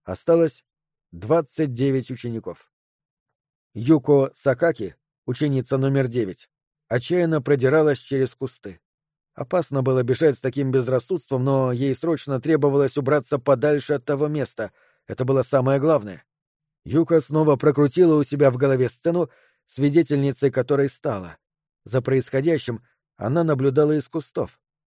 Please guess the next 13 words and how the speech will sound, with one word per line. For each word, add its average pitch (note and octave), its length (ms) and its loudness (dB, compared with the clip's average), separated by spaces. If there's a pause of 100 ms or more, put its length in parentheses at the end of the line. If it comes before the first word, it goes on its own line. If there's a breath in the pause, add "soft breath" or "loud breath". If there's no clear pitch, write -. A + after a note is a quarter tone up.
(100)
Голова C3 580 2
Тацумити C3+ 640 -4
Оки C3+ 360 -2 (320)
расколота D3 760 0
напополам, D3 840 -4 (400)
а G2 160 -8
Сюэ D#3 300 2
Нанахара C3 600 0 (280)
выдёргивает C#3 800 2
из C3 160 -2
его C#3 200 2
головы C3+ 380 2
топорик. D3+ 720 0